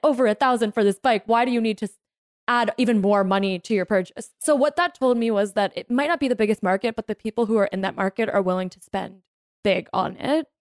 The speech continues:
I, I imagine that these are kind of the startups that are getting venture backed, but aren't looking,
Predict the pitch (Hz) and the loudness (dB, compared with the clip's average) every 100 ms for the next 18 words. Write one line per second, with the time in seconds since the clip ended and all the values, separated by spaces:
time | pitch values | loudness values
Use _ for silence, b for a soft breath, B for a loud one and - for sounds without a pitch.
0 | _ 240 262 254 - 262 247 233 339 339 | _ 2 4 4 4 2 4 2 2 0
1 | 240 254 269 254 254 247 220 226 214 - | 2 0 2 0 0 0 2 2 0 0
2 | 208 202 208 202 202 196 _ _ 262 349 | 0 2 4 4 4 0 _ _ 0 0
3 | 269 247 302 302 302 - 262 220 269 - | 0 0 0 0 0 0 0 0 -2 -2
4 | 233 247 262 | 0 0 0